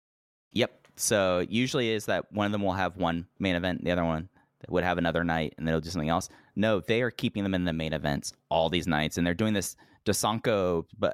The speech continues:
i-, is both, uh, advertising, I, I think it's something involving with Lek, both the title matches on the previous nights, but that is a special six-man tag team match,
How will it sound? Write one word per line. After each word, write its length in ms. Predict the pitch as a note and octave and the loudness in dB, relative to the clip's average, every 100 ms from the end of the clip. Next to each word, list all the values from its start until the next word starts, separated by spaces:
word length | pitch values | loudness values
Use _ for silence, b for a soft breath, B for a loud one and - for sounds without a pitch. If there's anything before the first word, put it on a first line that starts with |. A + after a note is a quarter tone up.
| - | 0
i-, 140 | F#2 | -2
is 280 | - F2+ E2 | 0 0 -2
both, 340 | - F2+ F2+ - | -2 0 0 0
uh, 280 | E2+ E2 D#2+ _ _ _ _ _ | 0 0 -6 _ _ _ _ _
advertising, 640 | F#2 A2 C3+ E3 D3 D#3 A#2 | -2 0 -2 -2 -2 -2 -2
I, 100 | E2+ | -2
I 60 | |
think 120 | D#3+ | -4
it's 80 | C#3 | -4
something 120 | B2+ | -2
involving 580 | G#2+ F2 E2 - F2+ F#2+ | -2 -4 -4 0 2 2
with 140 | E2+ F2 | -2 0
Lek, 300 | F2 D#2 - - | 0 0 -4 0
both 240 | E2+ E2 | 0 0
the 80 | E2 | -4
title 380 | - F2+ E2 D#2+ | -2 0 0 0
matches 360 | D2 C#2+ D2 | -2 -4 -4
on 120 | D#2+ D2+ | -2 -4
the 60 | |
previous 360 | - D2+ D2 - | 0 0 0 0
nights, 240 | C#2+ C#2 | 0 0
but 220 | - D2 | 0 0
that 160 | F2 E2+ | 2 2
is 140 | E2+ | 2
a 100 | E2+ | 0
special 540 | D#2+ - A#2 - F#2 - _ _ _ | -2 -2 -2 0 -2 -4 _ _ _
six-man 720 | - F#2 - G2 E2+ D#2+ D2+ - _ _ | -2 -2 0 -2 0 0 -2 -8 _ _
tag 260 | - D2 C#2+ | -2 -2 0
team 180 | D#2 D2 | -2 0
match, 320 | D2 C#2+ | 0 -2